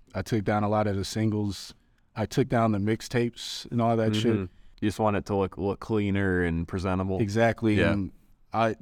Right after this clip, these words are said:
Speaker 1: it's like one of those things you'll understand when the mu-, new music comes, because, like, when you hear it, you're gonna be like, "Oh, okay, that's why th-, it's, it really makes no sense for all this other shit to be here when you got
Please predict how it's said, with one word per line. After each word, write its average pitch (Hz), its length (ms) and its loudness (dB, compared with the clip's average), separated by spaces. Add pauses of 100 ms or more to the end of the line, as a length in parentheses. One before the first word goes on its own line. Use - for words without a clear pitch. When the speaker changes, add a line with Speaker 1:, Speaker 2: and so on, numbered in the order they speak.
(200)
Speaker 1:
it's - 160 -6
like 139 160 6
one 135 140 4
of 127 80 4
those 123 160 0
things 120 240 2
you'll 117 120 4
understand 113 540 0
when 107 80 0
the 104 80 -2
mu-, 110 280 0
new 113 180 2
music 120 320 0
comes, 127 340 0
because, 107 400 0
like, 104 260 0
when 110 160 -2
you 104 120 0
hear 113 280 2
it, 104 80 0
you're 107 120 -2
gonna 113 120 -2
be 101 60 -4
like, 98 160 -8
"Oh, 123 220 6
okay, 107 240 -2
that's 101 260 -4
why 92 260 -6
th-, - 180 -12
it's, 95 240 -4 (420)
it 113 120 0
really 110 220 2
makes 104 300 -2
no 107 100 0
sense 101 300 -4
for 107 160 -2
all 104 160 2
this 98 160 -4
other 98 240 0
shit 98 200 -2
to 98 120 -6
be 101 180 -2
here 95 180 0
when 95 300 -2
you 110 120 -2
got 101 260 0